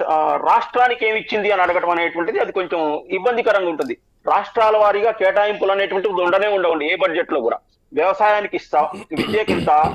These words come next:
తర్వాత ఉపాధికింత, రోడ్లు భవనాలకింత, రైల్వేలకింత అని ఇస్తున్నాం.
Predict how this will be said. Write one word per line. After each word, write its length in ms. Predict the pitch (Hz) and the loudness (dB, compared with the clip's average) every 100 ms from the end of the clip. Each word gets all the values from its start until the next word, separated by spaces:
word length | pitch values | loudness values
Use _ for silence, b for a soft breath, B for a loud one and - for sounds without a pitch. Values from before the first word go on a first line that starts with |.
| - - - | -8 -14 -10
తర్వాత 260 | 180 185 | -6 -2
ఉపాధికింత, 840 | 190 170 - 214 - 180 - 156 160 - - | -2 2 2 2 0 -4 2 2 2 -4 -6
రోడ్లు 320 | 160 196 196 | -2 -2 -2
భవనాలకింత, 640 | 220 190 185 185 180 156 | 2 2 4 2 -2 0
రైల్వేలకింత 840 | 160 156 160 170 214 233 220 185 170 | 4 4 4 0 2 0 0 -4 0
అని 140 | 190 | 0
ఇస్తున్నాం. 340 | 160 _ 135 | -2 _ -12